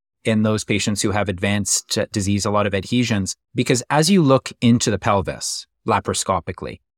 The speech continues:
and you see the bowel is stuck to the back of the uterus, sometimes the ovaries are not even visible at the beginning of the procedure, and you start to dissect those spaces, you know, you open your retroperitoneum, you do your ureterolysis, you start to do your enterolysis, your bowel comes off the back of the uterus,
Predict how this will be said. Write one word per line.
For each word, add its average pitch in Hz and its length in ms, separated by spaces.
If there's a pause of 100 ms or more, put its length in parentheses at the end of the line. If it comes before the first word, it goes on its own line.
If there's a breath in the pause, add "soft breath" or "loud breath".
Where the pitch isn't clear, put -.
(280)
and 110 320
you 107 140
see 110 420
the 98 120
bowel 101 280
is 95 80
stuck - 240
to - 100
the 98 80
back 98 220
of 101 40
the 98 60
uterus, 95 400
sometimes 98 440
the 92 140
ovaries 92 460
are 87 400 (180)
not 101 240
even 90 220
visible 92 440
at 85 100
the 92 80
beginning 90 440
of 85 80
the 90 120
procedure, 98 680 (800)
and 117 160
you 117 140
start 156 300
to 151 80
dissect 113 460
those 98 160
spaces, 92 520
you 95 80
know, 85 100
you 87 160
open 95 280
your 92 120
retroperitoneum, 87 1080
you 87 80
do 87 160
your 92 280
ureterolysis, 87 1160
you 90 120
start 90 260
to 95 120
do 95 200
your 90 180
enterolysis, 87 840
your 92 100
bowel 90 260
comes 92 240
off 87 200
the 90 60
back 85 240
of - 40
the 104 80
uterus, 131 380